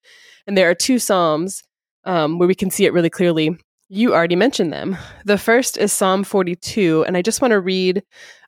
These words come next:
um, a couple verses here. So the psalmist, going through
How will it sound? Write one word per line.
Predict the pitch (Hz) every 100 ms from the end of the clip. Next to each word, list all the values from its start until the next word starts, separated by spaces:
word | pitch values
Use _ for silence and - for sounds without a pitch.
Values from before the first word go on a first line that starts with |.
| -
um, | 190 175 -
a |
couple | - 208 202
verses | 180 170 170 165 156 175
here. | - - 170 147 151 170 _ _ - _ _ _ _ _ _ -
So | 220
the | 190
psalmist, | 190 220 214 208 - - - - - _ -
going | 220 214
through | 208 202 202